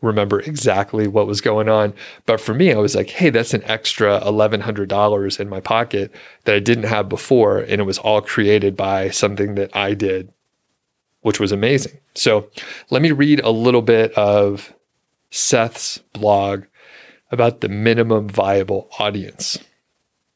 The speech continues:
So I'm not gonna read the whole thing here. You should check it out. It's, a, it's, I mean, it's only, like, two hundred words or so, but he states that the solution is simple, but sa-, counterintuitive.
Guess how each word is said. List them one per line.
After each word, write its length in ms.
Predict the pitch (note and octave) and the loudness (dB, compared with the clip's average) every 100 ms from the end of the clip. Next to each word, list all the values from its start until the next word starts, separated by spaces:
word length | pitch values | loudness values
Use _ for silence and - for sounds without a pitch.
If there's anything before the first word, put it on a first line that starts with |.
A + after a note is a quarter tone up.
| _ - - | _ -16 -12
So 260 | - - G#2 | -4 0 2
I'm 60 | |
not 120 | A2 | 2
gonna 120 | A2+ A2 | 0 2
read 160 | A2+ | 2
the 80 | G#2 | 2
whole 160 | - G2+ | 0 -2
thing 360 | - D3 C#3+ | 0 0 0
here. 340 | C3+ C3+ B2+ A#2 | 0 2 4 2
You 200 | A2 G#2 | 0 -2
should 380 | - G2+ G2 | -2 -2 -6
check 260 | - - G#2+ | -6 -2 0
it 80 | G#2+ | 2
out. 140 | G#2+ | 2
It's, 140 | A2 - | 0 -2
a, 80 | G2 - - | -4 -8 -6
it's, 160 | G#2+ - | -6 -4
I 80 | |
mean, 160 | - G2 | -4 -4
it's 140 | G2 | 0
only, 160 | G#2 G2+ | 0 -2
like, 160 | F#2+ - | -4 -6
two 180 | A2 | -4
hundred 240 | G#2 G2+ G2 | -4 -6 -8
words 340 | G2 G2 F#2+ | -8 -8 -8
or 60 | G2 | -8
so, 340 | - G2 F#2 - - - - - | -4 -2 -4 -8 -20 -20 -20 -2
but 320 | G#2 G2 - _ _ _ _ _ _ _ _ - - | 0 0 -4 _ _ _ _ _ _ _ _ -20 -2
he 140 | C3+ | 0
states 540 | - B2+ A2+ A2+ - - _ - | 0 0 0 0 -4 -8 _ -12
that 200 | G#2+ - | -10 -6
the 180 | G#2+ | -4
solution 960 | G2+ - G#2+ G#2 B2+ E3 - G#2+ G2 - - | -4 0 0 2 2 2 2 -2 -2 -12 -14
is 100 | - | -8
simple, 640 | - - C#3 C#3 G#2 - - _ | -4 -2 -2 0 -2 -4 -14 _
but 100 | - | -6
sa-, 240 | - B2 A2+ _ | -2 0 0 _
counterintuitive. 1040 | - B2 A#2 A2+ G#2+ F#2 - A#2 G2 - | -4 0 2 2 -2 -4 0 2 0 -4